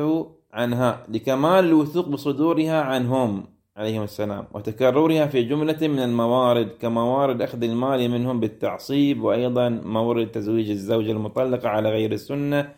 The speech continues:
وغير ذلك مما تقدم. فالإنصاف أنه إذا ادعى أحد القاطع بصدور هذا الكلام عنهم عليه الس-، عليهم السلام ليس مجازفاً فيما يدعيه".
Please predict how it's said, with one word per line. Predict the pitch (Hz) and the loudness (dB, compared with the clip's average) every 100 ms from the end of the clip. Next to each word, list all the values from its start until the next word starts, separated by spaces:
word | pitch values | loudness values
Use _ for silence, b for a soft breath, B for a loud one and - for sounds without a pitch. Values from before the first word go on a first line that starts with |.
| B B - | B B -6
وغير | 104 117 123 113 | 0 2 4 4
ذلك | 135 139 | 2 0
مما | 127 123 120 | -2 -2 -2
تقدم. | 110 101 104 98 95 98 113 _ _ _ _ _ _ _ _ _ - | -4 -6 -8 -10 -10 -14 -18 _ _ _ _ _ _ _ _ _ -4
فالإنصاف | 123 117 123 143 139 | 0 0 2 4 4
أنه | 117 120 131 | 2 0 0
إذا | 113 113 113 | 0 2 2
ادعى | 107 107 135 120 110 73 | 0 2 2 4 2 0
أحد | 101 120 120 123 | 0 2 2 2
القاطع | 120 73 107 - 139 143 117 | 0 0 -4 0 2 2 -2
بصدور | 117 123 127 135 | -6 -6 -2 0
هذا | 127 127 120 | 2 2 2
الكلام | 120 127 131 113 | 0 0 0 0
عنهم | 117 135 120 113 | -2 -2 -2 -2
عليه | 120 123 117 | 0 0 -2
الس-، | 110 - | -6 -8
عليهم | 101 123 120 | -4 -2 -2
السلام | 110 - 131 123 | -2 -2 -2 0
ليس | 127 139 127 | 0 0 0
مجازفاً | 117 113 131 135 143 143 147 | 0 2 0 0 0 0 0
فيما | 135 127 127 117 | -2 -2 0 0
يدعيه". | 104 110 113 127 123 120 120 120 120 117 | 0 0 0 0 -2 -2 -2 -2 -2 -4